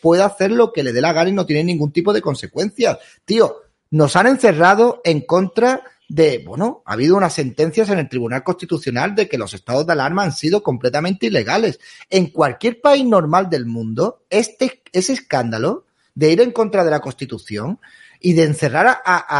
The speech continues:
a, a millones de personas durante un montón de tiempo de manera ilegal hubiera hecho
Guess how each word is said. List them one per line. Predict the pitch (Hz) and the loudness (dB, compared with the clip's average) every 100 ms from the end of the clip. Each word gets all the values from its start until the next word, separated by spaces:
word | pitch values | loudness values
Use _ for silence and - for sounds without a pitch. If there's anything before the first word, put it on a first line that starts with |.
| 135 123 127 120 | -2 -4 -4 -4
a, | 113 - | -6 -8
a | 123 | -8
millones | 120 110 160 214 | -6 -2 -2 0
de | 214 | 0
personas | 156 - 165 147 | -2 -2 -4 -2
durante | 135 127 120 123 | -2 -4 -4 -4
un | 135 | -2
montón | 202 196 208 | 0 0 0
de | 185 | -2
tiempo | 156 160 151 | -2 -2 -2
de | 120 | -2
manera | 101 120 190 | -4 0 2
ilegal | 208 135 139 208 - | 2 0 -2 -4 -6
hubiera | 147 131 180 190 | -4 0 2 2
hecho | 175 - 254 | 0 -2 -6